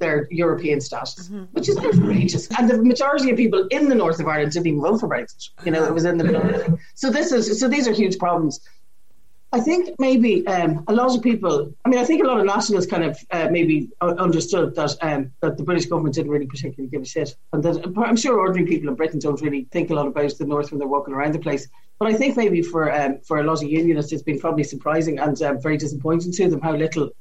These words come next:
Speaker 1: Boris Johnson certainly cares about it, you know? So they probably need to wise up about that, I think.
Speaker 2: When he's a, an absolutely gaping arsehole, the, I've got no room to be surprised anymore.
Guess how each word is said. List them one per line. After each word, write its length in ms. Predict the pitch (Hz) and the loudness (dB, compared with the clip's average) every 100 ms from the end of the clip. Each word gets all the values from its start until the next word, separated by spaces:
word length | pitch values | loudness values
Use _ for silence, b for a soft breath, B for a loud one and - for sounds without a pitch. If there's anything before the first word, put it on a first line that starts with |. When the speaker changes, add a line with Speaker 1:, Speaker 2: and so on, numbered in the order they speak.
| - | -4
Speaker 1:
Boris 280 | 160 147 - | -2 -2 -2
Johnson 340 | 160 190 226 | -2 0 0
certainly 300 | 220 175 156 | 2 0 0
cares 240 | 160 160 | 0 0
about 220 | 156 156 147 | 0 0 -2
it, 180 | 147 | -4
you 80 | 151 | -2
know? 320 | 156 202 226 - B - - | 0 2 0 -4 B -20 -16
So 100 | - | -2
they 60 | 185 | 0
probably 240 | 233 247 | 2 2
need 100 | 180 | 2
to 80 | 156 | 0
wise 240 | 143 143 | 0 0
up 160 | 156 165 | 0 -2
about 240 | 151 135 | -6 -8
that, 240 | 143 160 - - | -4 -6 -6 -14
I 20 | |
think. 300 | 147 165 170 - - - | -4 -4 -4 -14 -20 -10
Speaker 2:
When 280 | 220 294 | -2 -2
he's 220 | 311 302 240 | -2 -8 -10
a, 80 | - - | -12 -8
an 140 | 220 - - - | -8 -10 -14 -4
absolutely 880 | 180 - - - - 220 214 196 196 | -2 -2 -8 -12 -4 0 0 0 0
gaping 360 | 190 190 196 | 0 0 -2
arsehole, 760 | 185 180 180 156 143 135 - 117 | -4 -4 -6 -6 -6 -8 -10 -6
the, 160 | 196 - | -4 -2
I've 140 | 220 220 | -4 0
got 160 | 285 | 0
no 120 | 285 | 0
room 260 | 247 262 269 | -2 -4 -4
to 100 | 254 | -6
be 140 | 208 | -6
surprised 540 | 185 190 196 202 220 170 | -6 -6 -4 -2 -4 -6
anymore. 460 | 147 139 131 - | -8 -8 -10 -14